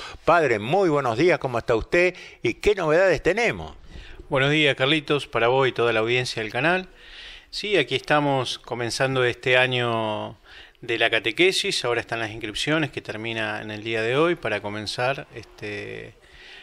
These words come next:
Speaker 2: catequesis de comunión, de confirmación. Este, este domingo va a ser la apertura a las once de la mañana, donde después haremos la reunión con los papás, donde se les van a presentar los catequistas.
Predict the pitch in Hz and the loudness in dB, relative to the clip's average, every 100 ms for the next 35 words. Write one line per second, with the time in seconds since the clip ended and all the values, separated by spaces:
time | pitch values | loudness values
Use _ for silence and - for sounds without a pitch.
0 | - - 113 117 120 127 113 107 110 113 | -20 -8 -2 0 0 0 0 -2 -4 -4
1 | 127 147 151 151 131 113 101 - 113 120 | 0 2 2 2 -2 -4 -8 -8 -8 -4
2 | - 185 185 196 214 - _ - - - | 0 2 2 0 -6 -18 _ -20 -20 -20
3 | - 110 - 117 110 127 120 113 120 139 | -10 -10 -2 -2 0 2 2 4 2 2
4 | 160 151 135 117 - 117 113 117 113 165 | 2 4 4 2 0 0 2 0 0 2
5 | 139 110 - 131 123 120 120 135 165 180 | 2 2 -4 -6 -6 -4 -2 -2 0 0
6 | 180 190 185 135 110 107 - 120 120 117 | -2 -4 -10 -12 -8 -8 -4 -2 -2 -4
7 | 110 107 107 117 110 104 - 120 147 160 | -4 -6 -6 -6 -8 -10 -10 0 2 2
8 | - - 107 101 107 107 117 104 101 - | -2 -10 -12 -10 -6 -4 -4 -4 -10 -10
9 | 107 110 110 - 110 110 110 143 - 170 | -6 -4 -6 -8 -8 -8 -4 -4 -2 -6
10 | 165 - | -6 -10